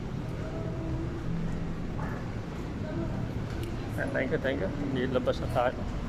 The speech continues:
Ayan ang motor natin. Nabahan ako kasi sumingit lang ako. Ang init. Ito, double brand.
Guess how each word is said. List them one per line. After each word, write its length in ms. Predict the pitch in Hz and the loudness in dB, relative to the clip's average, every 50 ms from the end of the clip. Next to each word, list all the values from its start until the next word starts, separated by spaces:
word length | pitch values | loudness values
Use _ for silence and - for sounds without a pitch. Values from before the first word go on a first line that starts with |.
| - - - - - - - - - - - - - - - - - - - - - - - - - | -2 -2 -2 -2 -2 -2 -2 -2 -2 -2 -2 -2 -2 -2 -2 -2 -2 -2 -2 -2 -2 -2 -2 0 0
Ayan 240 | 139 135 131 139 127 | 2 2 4 4 6
ang 60 | 131 | 6
motor 240 | 127 127 - 147 127 | 6 6 6 4 4
natin. 400 | 131 127 127 131 - 143 156 170 - - - - - - - - - - - - - - - - - - - - - - - - - 120 | 6 6 6 6 6 6 4 4 4 2 0 0 -2 -2 0 0 2 2 2 2 2 0 0 0 0 0 2 2 2 2 2 4 4 4
Nabahan 320 | 113 113 123 127 123 123 | 6 8 8 8 8 8
ako 120 | 123 135 139 - - | 6 4 4 4 4
kasi 160 | - 156 131 | 4 4 4
sumingit 480 | - 120 123 135 131 135 123 127 - 131 | 6 6 6 8 8 8 6 6 6 4
lang 240 | 123 123 117 120 123 | 4 6 6 6 6
ako. 60 | 139 - 123 120 - - - - - - - - - - - - - - - - - - - - - - - - - - - - - - - - - - - - - - - - - - - - - - - - - - - - - - - - - - - - - - - - - - - - - - - - - - - - - - - - - - - - - 143 143 | 4 4 2 2 2 4 4 4 2 2 4 4 4 4 4 4 2 2 2 4 4 4 4 4 4 4 4 4 2 2 2 2 2 2 2 2 2 4 4 4 4 4 4 4 4 4 4 6 6 6 6 6 4 4 4 4 4 4 4 4 6 6 6 4 4 4 4 4 4 4 4 4 4 4 6 6 6 6 6 6 6 6 4 4 6 6 6 6 6 6 6
Ang 60 | 135 143 143 | 6 6 6
init. 240 | 147 156 185 190 - - - - - - - | 6 6 6 6 6 6 4 6 6 6 6
Ito, 180 | - 135 - 226 - - - | 6 4 4 4 4 6 6
double 300 | 135 135 139 143 143 - | 6 6 8 6 6 8
brand. 240 | - 135 135 135 | 8 8 8 8